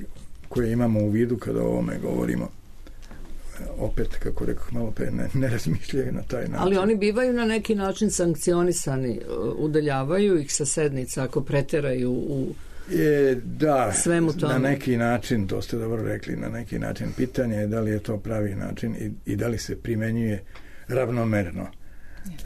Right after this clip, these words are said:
Speaker 1: na sve, na predstavnike vladajuće većine i na predstavnike opozicije. Imali smo prilike u posljednje vreme,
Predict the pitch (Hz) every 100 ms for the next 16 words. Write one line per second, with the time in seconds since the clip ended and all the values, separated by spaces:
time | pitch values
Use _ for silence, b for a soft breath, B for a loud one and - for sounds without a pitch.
0 | 127 123 117 - 123 98 95 104 101 107
1 | - 117 107 101 113 - - - 110 110
2 | 107 101 98 113 107 104 - 120 120 113
3 | - 107 107 101 110 - 110 110 104 120
4 | 110 127 131 139 - - - 107 110 110
5 | - - 117 120 - - - - - -
6 | - - 58